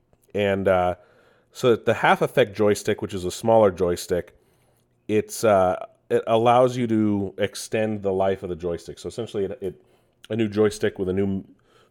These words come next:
motor inside and everything for that. Rumble pack, easy to do, solderless, which is great,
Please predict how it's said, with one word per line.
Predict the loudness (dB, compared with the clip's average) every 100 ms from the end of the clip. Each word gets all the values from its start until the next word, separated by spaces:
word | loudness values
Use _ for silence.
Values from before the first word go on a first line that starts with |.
| _
motor | -8 -2 0 0 -2
inside | -2 -2 0 0
and | -2
everything | -4 -4 -6
for | -6
that. | 0 0 0 -6 _ _ _ _ _ _ -10
Rumble | 0 2 2
pack, | 2 4 4 0
easy | -6 -4 -4
to | -2
do, | 2 4 4 2 -8 _ _ _ _ _ _ _
solderless, | 0 6 6 6 4 2 -2
which | -10 -8
is | -10
great, | -6 2 2 2 -6